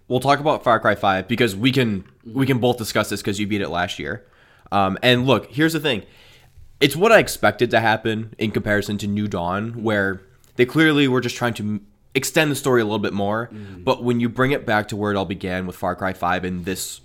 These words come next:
Speaker 1: part of the Far Cry lore, the, the gameplay is great, the world is great, the, the, the Seed family,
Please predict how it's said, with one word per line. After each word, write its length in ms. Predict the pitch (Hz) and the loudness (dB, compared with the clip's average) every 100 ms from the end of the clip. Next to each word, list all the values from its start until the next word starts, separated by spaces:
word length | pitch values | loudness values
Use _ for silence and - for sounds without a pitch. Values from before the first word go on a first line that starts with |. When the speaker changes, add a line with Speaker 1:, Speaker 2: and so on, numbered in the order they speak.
| - | -20
Speaker 1:
part 300 | - 104 101 - | -8 -4 -2 -2
of 220 | 98 90 | -4 -2
the 180 | 95 92 | -4 -4
Far 200 | 95 90 | -4 -4
Cry 200 | 104 92 | -4 -4
lore, 460 | 87 87 90 117 - - - - _ - _ - | -4 -4 -4 -4 -8 -20 -20 -20 _ -20 _ -10
the, 380 | 131 139 123 - - | 2 4 2 -6 -12
the 100 | - | -10
gameplay 520 | - 120 127 127 131 | 2 4 4 4 4
is 120 | 127 | 4
great, 340 | 123 120 - 110 | 4 2 2 -2
the 120 | 113 | -2
world 400 | 95 107 110 110 | 0 2 2 2
is 100 | 110 | -2
great, 420 | 117 110 113 - - _ _ _ _ | 0 2 0 -4 -16 _ _ _ _
the, 500 | 123 120 113 110 95 - | -2 0 2 2 0 0
the, 120 | 117 | -4
the 180 | - 120 | -4 -4
Seed 340 | 127 - 117 | -2 0 -2
family, 640 | 117 123 120 120 120 117 | 0 2 2 0 -2 -4